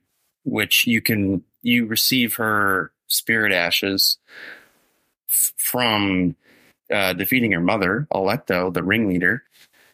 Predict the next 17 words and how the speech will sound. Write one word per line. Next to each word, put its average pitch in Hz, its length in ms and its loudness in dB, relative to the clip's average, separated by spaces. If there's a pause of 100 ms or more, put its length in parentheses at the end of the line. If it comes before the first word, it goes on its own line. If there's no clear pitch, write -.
(160)
which, 131 280 0
I 120 100 2
mean, 104 480 -2
with 117 360 0 (140)
that 110 300 0
whole 110 220 -2
title, 98 480 0
I 92 120 0
think, 95 580 -2 (560)
kind 107 320 0
of 92 280 0
raises 101 360 0
some 101 160 0
questions. 98 540 0
The 101 120 0
ringleader 104 520 0
of, - 300 -2